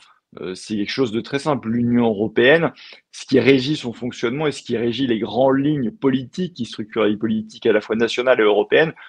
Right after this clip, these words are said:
ce sont les traités de l'Union européenne. Et il y a un fait, euh, tout simple, hein, c'est que pour modifier les traités, pour modifier ne serait-ce qu'une virgule des traités, il faut l'unanimité des vingt-sept États membres.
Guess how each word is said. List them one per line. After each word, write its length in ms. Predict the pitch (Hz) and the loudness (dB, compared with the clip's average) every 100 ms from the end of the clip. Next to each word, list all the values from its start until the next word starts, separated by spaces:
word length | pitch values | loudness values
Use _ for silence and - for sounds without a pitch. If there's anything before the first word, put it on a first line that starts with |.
| - | -16
ce 140 | - | -8
sont 180 | 117 165 | -2 2
les 140 | 143 139 | 2 2
traités 440 | - 170 160 180 | 2 2 6 4
de 120 | 139 | 4
l'Union 300 | 117 131 139 | -2 -4 -4
européenne. 480 | 120 113 123 123 98 - _ _ | -2 -2 -2 -4 -6 -14 _ _
Et 80 | - | -6
il 40 | 117 | -4
y 60 | |
a 80 | 117 | -2
un 120 | 113 | -4
fait, 220 | - 139 | -4 -2
euh, 140 | 120 107 | 0 -2
tout 140 | 127 | -8
simple, 340 | - 175 160 123 | -4 -4 -2 -2
hein, 120 | 123 _ _ | -4 _ _
c'est 180 | - 110 | -12 -8
que 100 | 120 | -6
pour 280 | 107 131 139 | -6 0 0
modifier 580 | 139 135 131 - 151 135 | 2 -2 -4 0 2 4
les 160 | 107 | 2
traités, 540 | - 143 123 170 170 165 - - - _ - - | 0 -2 2 2 2 -2 -16 -20 -20 _ -20 -12
pour 100 | - | -4
modifier 400 | 123 117 107 135 | -2 -2 -2 0
ne 40 | 135 | 0
serait-ce 280 | 135 - | 0 -2
qu'une 200 | - 165 | 2 4
virgule 500 | 156 160 143 135 156 | 6 6 4 4 4
des 120 | 117 113 | 4 0
traités, 320 | 131 127 170 | -2 2 2
il 120 | 143 | 2
faut 200 | - 156 | 4 4
l'unanimité 1000 | 139 151 143 139 139 139 113 156 170 - | 4 4 2 2 0 -4 2 4 4 2
des 180 | 113 117 | -2 2
vingt-sept 520 | 113 131 123 170 156 | 4 2 2 0 2
États 240 | 127 - 117 | 2 2 2
membres. 360 | 113 95 87 | 0 -4 -10